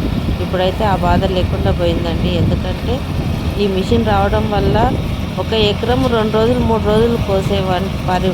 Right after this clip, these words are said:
వరి పంట ఇదైతే ఒక గంటలో కోసేస్తుందండి ఎకరం అయితే. ఇది చాలా ఉపయోగకరంగా ఉంటుందండి, చాలా బాగుంది. కాకపోతే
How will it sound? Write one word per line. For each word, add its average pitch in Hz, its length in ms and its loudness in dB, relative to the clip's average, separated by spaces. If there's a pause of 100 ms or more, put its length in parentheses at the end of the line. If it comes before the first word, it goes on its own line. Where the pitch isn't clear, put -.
(100)
వరి 175 160 -2
పంట 202 320 -2 (640)
ఇదైతే 214 340 0
ఒక 214 140 0
గంటలో 190 460 -2 (100)
కోసేస్తుందండి 180 800 -2
ఎకరం 170 420 0
అయితే. 175 280 -2 (760)
ఇది 202 140 -2 (120)
చాలా 202 240 0
ఉపయోగకరంగా 214 840 0
ఉంటుందండి, 185 680 -2 (160)
చాలా 180 220 0
బాగుంది. 180 640 0 (600)
కాకపోతే 233 480 -2